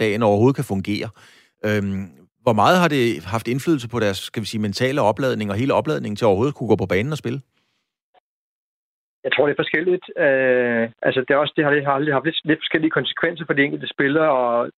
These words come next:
Speaker 2: i den periode også, hvor vi ikke vidste helt, hvordan de kom til at, at vælge og, at håndtere det her med, med nær kontakt,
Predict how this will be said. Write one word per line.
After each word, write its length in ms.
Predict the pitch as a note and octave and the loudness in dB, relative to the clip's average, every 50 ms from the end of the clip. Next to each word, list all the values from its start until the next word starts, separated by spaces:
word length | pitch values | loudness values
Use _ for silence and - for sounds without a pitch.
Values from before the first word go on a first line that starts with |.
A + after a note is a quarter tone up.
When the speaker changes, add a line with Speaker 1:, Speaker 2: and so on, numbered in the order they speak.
| - - - | -20 -10 -2
Speaker 2:
i 60 | - C#3+ | 0 2
den 140 | B2+ D#3+ | 2 2
periode 340 | E3 E3 D#3+ D3+ C#3 D3+ E3+ | 2 2 2 2 4 4 4
også, 180 | C#3+ C3+ C#3+ - | 2 2 0 -2
hvor 100 | - D3 | -4 -2
vi 80 | C#3 C3+ | -2 -2
ikke 120 | D3+ D3 C#3 | -2 -2 -4
vidste 200 | D3 E3 - - | -6 -4 -2 0
helt, 100 | C3+ E3+ | -2 0
hvordan 180 | - D3+ C3+ D3 | 2 0 0 0
de 60 | D#3 | -2
kom 160 | D3+ C3+ B2+ | -4 -6 -6
til 160 | - - D3+ D3+ D#3+ D3 C3+ | -2 0 0 2 2 2 0
at, 120 | B2+ B2 A#2+ - _ _ - - - - _ _ _ - C#3+ | 0 0 -2 -4 _ _ -20 -20 -20 -20 _ _ _ -2 -2
at 120 | C3+ B2 | 0 2
vælge 380 | C3+ C3+ C3 C#3+ D3 E3+ E3+ - | 2 2 2 4 2 2 0 2
og, 180 | D#3+ C3 B2+ A#2+ B2 - - C#3 | 0 0 0 0 -2 -4 -4 -2
at 160 | B2+ B2 A#2+ - | 0 0 0 0
håndtere 360 | C3 C3 B2 - - F#3 F3 E3 | 0 -2 0 0 0 2 2 2
det 80 | C#3+ C#3+ | 0 0
her 60 | D3 D3+ | 0 2
med, 120 | D3 C#3+ | 2 0
med 180 | C#3 C#3+ C#3 C3 | 0 2 2 2
nær 180 | C3 C3+ D3+ | 4 2 2
kontakt, 480 | - - D#3+ C3+ - C3 B2 C3 C#3+ | 0 -2 -4 -4 0 0 0 0 -2